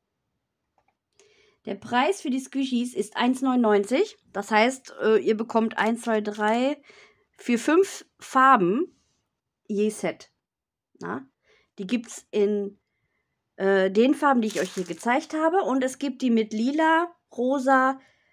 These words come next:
blau, orange, schwarz und gelb. Also es gibt zwei oder drei verschiedene Varianten. So. Wir haben nämlich ein Bild,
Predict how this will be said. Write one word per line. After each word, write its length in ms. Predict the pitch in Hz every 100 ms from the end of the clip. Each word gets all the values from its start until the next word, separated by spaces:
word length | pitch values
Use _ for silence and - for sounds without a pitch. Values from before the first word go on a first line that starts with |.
| _
blau, 500 | 190 220 233 233 262 -
orange, 760 | 214 214 233 226 247 - - _ _ _ -
schwarz 580 | - 175 180 202 214 -
und 180 | 202
gelb. 400 | 185 185 180 165 _ _ _ _
Also 300 | - 196 196
es 160 | 170 -
gibt 340 | 254 - - _ 269 202 _
zwei 260 | - 214 240
oder 120 | 220
drei 200 | 196 208
verschiedene 380 | 214 - 208 196
Varianten. 560 | 180 175 151 - 160 -
So. 160 | 165 - _ - - - _ - _ _ _ _ - _ _ _ _ _ _ - - - - _
Wir 180 | - 214
haben 140 | 277
nämlich 320 | 381 254 254 -
ein 220 | 294 294
Bild, 340 | 247 403 -